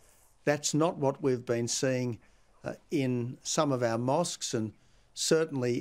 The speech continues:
it's not what we've been seeing, uh, in the pro-Hamas protests, the pro-Hamas encampments on our university campuses. And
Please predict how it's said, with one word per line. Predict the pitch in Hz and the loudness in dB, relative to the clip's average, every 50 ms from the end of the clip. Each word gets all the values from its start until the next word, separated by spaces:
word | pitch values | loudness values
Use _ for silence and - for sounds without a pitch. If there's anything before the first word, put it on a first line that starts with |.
| 143 | -4
it's | - 143 - - | -6 -8 -4 -2
not | 156 143 143 147 | 0 0 0 0
what | 131 120 127 - | -2 -4 -4 -2
we've | - 127 120 117 | -2 -2 -2 -2
been | 123 117 117 120 117 | -2 -2 -2 -2 -2
seeing, | - - - 139 131 127 123 120 107 - _ _ - - - _ _ _ _ - | -2 -2 0 0 0 0 -2 -4 -6 -8 _ _ -20 -20 -20 _ _ _ _ -16
uh, | 120 - - | -16 -10 -4
in | - 165 143 135 | -2 0 0 0
the | 123 123 120 113 107 101 101 - - - - | 2 2 2 0 0 -2 -8 -16 -20 -20 -6
pro-Hamas | - - 156 151 147 113 131 123 127 123 123 123 - - - | 0 2 2 4 4 2 0 0 2 2 0 0 -2 -4 -4
protests, | - - 143 143 147 143 - 143 139 135 - - - | 0 0 2 2 0 0 0 0 0 0 -2 -4 -6
the | - - | -8 -10
pro-Hamas | 120 - - 131 135 120 123 127 120 120 120 120 - | -8 -2 0 0 0 0 0 0 0 -2 -2 -2 -4
encampments | 143 135 131 - - 139 135 127 135 - 120 120 117 - - - _ - - - - - _ _ _ _ - | -6 -8 -8 -8 -6 -4 -4 -4 -4 -6 -8 -8 -8 -8 -10 -10 _ -20 -20 -20 -20 -20 _ _ _ _ -6
on | - 123 123 | -4 -2 0
our | 123 120 117 113 - - - | 0 0 0 0 -2 -6 -6
university | 208 156 139 131 127 120 131 127 123 - - 123 113 | -2 0 0 2 2 2 2 2 2 0 -4 -6 -4
campuses. | - - 139 127 120 - 131 - - 143 135 123 131 | -2 -2 -2 0 0 -2 -2 -2 -2 -2 0 0 0
And | 123 123 | 0 -2